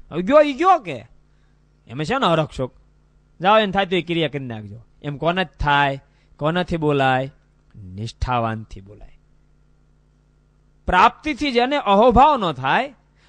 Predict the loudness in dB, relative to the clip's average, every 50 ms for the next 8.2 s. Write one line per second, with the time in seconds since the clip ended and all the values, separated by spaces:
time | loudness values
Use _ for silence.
0 | _ _ _ 2 2 2 2 0 -2 -2 -2 -4 -4 -2 0 2 2 2 0 -2
1 | -6 -2 0 0 0 0 -2 -4 -2 -2 -2 -2 -2 -2 -4 -4 -4 -4 -4 -6
2 | -4 -4 -4 -4 -4 -4 -8 _ _ _ _ _ _ _ _ -8 -8 -4 -2 -2
3 | -2 -4 _ -8 -8 -6 -4 -4 -4 -2 -2 -2 -2 -2 -2 -4 -6 -8 -14 _
4 | _ _ _ -8 -6 0 2 4 6 6 4 4 4 4 4 6 4 4 2 0
5 | -2 -4 -2 0 2 2 2 0 -2 -8 _ _ _ _ _ _ _ _ _ _
6 | _ _ -20 -20 -20 -14 -10 -8 -8 -6 -6 -6 -6 -6 -8 -8 -8 -8 -6 -4
7 | -2 -2 -2 -2 -6 -6 -6 -6 -6 -6 -6 -8 -8 -10 -12 -12 -12 -10 -10 -10
8 | -10 -12 -16